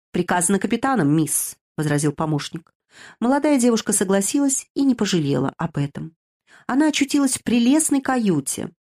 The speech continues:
в передней части парохода, недалеко от машин. Вероятно, это была офицерская каюта, потому что над кроватью висело изображение молодой дамы, несколько полок с книгами, было несколько телескопов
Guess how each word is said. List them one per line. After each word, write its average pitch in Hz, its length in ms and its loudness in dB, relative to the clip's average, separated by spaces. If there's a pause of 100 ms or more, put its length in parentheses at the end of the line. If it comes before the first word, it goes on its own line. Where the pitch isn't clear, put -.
(1200)
в - 40 -16
передней 202 340 2
части 190 340 0
парохода, - 680 -4 (100)
недалеко 175 520 0
от - 220 -8
машин. 165 540 -2 (400)
Вероятно, 202 600 2
это 220 220 0
была 220 260 2
офицерская 226 580 -2
каюта, 147 540 -4 (260)
потому 294 280 2
что 269 140 -2
над 240 120 4
кроватью 262 400 0
висело 240 320 2
изображение 190 520 2
молодой 208 300 2
дамы, 165 480 0 (300)
несколько 262 420 0
полок 170 280 2
с - 100 -2
книгами, 180 580 0 (180)
было 185 160 0
несколько 196 420 0
телескопов 226 720 -2